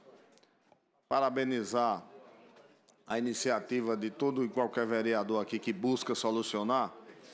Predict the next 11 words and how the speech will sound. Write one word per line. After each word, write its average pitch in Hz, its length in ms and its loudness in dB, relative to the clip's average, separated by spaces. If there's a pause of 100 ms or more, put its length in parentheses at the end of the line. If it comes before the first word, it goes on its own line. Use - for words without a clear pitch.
(340)
e 120 100 2
é 135 60 4
importante 131 800 0
que, 117 580 0 (760)
através 127 520 2
do 123 140 2
diálogo, 117 580 2 (880)
que 123 220 0
com 139 200 -2
certeza 127 840 0
encontrará 120 960 0